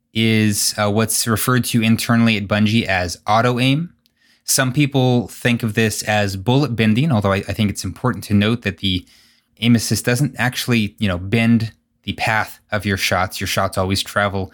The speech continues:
in a straight line unless they're a projectile that has drop, such as, say, a,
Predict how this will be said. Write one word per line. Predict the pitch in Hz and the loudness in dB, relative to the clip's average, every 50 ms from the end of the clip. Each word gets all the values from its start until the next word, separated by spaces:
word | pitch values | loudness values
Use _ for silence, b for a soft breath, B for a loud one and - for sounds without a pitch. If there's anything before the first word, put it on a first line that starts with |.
| b b b b | b b b b
in | - 107 | -4 -2
a | 101 | 0
straight | - - - 123 113 113 101 | 0 0 0 0 -2 -2 -2
line | 101 104 107 107 104 104 | -2 0 0 2 0 0
unless | 98 101 101 95 90 - | 0 0 0 0 -2 -2
they're | - 104 | -2 -2
a | 98 - | -2 -2
projectile | - 98 92 - 113 110 - - 107 101 101 98 | -4 -4 -2 -2 -2 -2 -2 -2 -2 0 0 -2
that | 98 90 85 | -4 -4 -4
has | - 110 104 101 95 90 90 | -2 -2 -2 -2 -2 -4 -8
drop, | - - 95 87 104 131 - | -4 -2 0 0 0 -2 -4
such | - - 101 - - | -6 -8 -8 -6 -4
as, | 95 90 90 - | -6 -6 -4 -4
say, | - 98 90 87 | -4 -2 -2 0
a, | 87 85 82 | -2 -2 -4